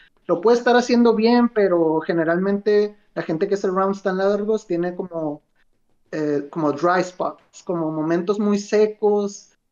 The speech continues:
que no le suman ni le restan, y de repente puedes tener uno muy bueno después de mucho tiempo. Entonces es raro, es, es un poco difícil juzgar de repente los rounds así de largos. Eh,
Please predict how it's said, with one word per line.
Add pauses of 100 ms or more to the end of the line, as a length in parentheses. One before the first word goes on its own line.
(280)
que
no
le
suman
ni
le
restan,
y
de
repente
puedes
tener
uno
muy
bueno
después
de
mucho
tiempo.
Entonces
es
raro,
es,
es
un
poco
difícil
juzgar
de
repente
los
rounds
así
de
largos. (1000)
Eh,